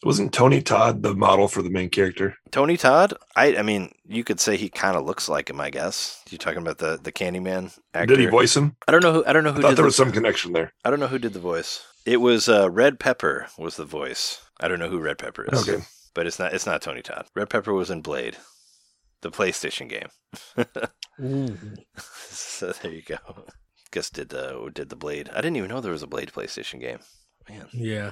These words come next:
Speaker 2: That's gotta, let's track that down. I'm sure that, I'm sure that's a lot of fun. I'm, I'm sure that's, uh, aged well. <laughs>
Speaker 3: Yeah.
Speaker 2: I don't know. I have, I have a thing for bad Marvel games, so I'll have to check it out at some point.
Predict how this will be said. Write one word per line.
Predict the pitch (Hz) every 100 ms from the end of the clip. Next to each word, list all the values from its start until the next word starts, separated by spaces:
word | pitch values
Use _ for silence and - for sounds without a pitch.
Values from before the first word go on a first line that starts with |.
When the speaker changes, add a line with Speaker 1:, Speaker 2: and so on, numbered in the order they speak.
| -
Speaker 2:
That's | - -
gotta, | 73 67 - _ _ _ _
let's | 101 - -
track | - 76
that | - 71
down. | - 52 64 _ _ -
I'm |
sure | 101 98
that, | 98 101
I'm | 98
sure | 107
that's | 92 -
a |
lot | 80
of | 76
fun. | - 76 - _ 78
I'm, | 71
I'm | -
sure | - 71
that's, | 71 - -
uh, | 69 - _ _ _ _ _ _
aged | 87 82 - -
well. | 80 76 - _ _ _ _ _ - - - -
<laughs> | - 151
Speaker 3:
Yeah. | 139 - 123 - _ _ -
Speaker 2:
I |
don't | 123
know. | 110
I |
have, | 120 113
I | 117
have | 107
a |
thing | - 98
for | 87 85
bad | 82 80
Marvel | 78 78 78
games, | 76 76 76
so | - 80 76 _ _ -
I'll | 80 69 -
have | 85 -
to | -
check | 80 80
it |
out | 76 76
at |
some | - 76
point. | 78 76